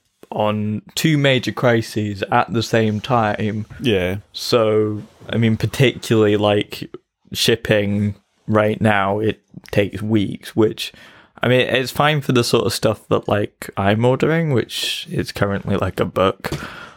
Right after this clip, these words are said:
Speaker 1: Um, because that doesn't rot. But if you're transporting meat or cheese
Speaker 2: Yeah, I don't know.
Speaker 1: or fish,
Speaker 2: I mean, now
Speaker 1: then
Speaker 2: would be the
Speaker 1: it's
Speaker 2: time
Speaker 1: gonna
Speaker 2: that
Speaker 1: start
Speaker 2: it's
Speaker 1: rotting.
Speaker 2: starting to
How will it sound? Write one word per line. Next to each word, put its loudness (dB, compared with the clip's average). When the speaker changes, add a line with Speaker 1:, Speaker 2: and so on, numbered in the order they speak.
Speaker 1:
Um, 0
because 0
that 2
doesn't -4
rot. 2
But 4
if 2
you're 2
transporting 0
meat -4
or 2
cheese 0
Speaker 2:
Yeah, 2
I 0
don't 0
know. 4
Speaker 1:
or -4
fish, -2
Speaker 2:
I 2
mean, 4
now 6
Speaker 1:
then 6
Speaker 2:
would 4
be 2
the 2
Speaker 1:
it's -4
Speaker 2:
time 2
Speaker 1:
gonna 2
Speaker 2:
that -2
Speaker 1:
start 2
Speaker 2:
it's -2
Speaker 1:
rotting. -2
Speaker 2:
starting 0
to 0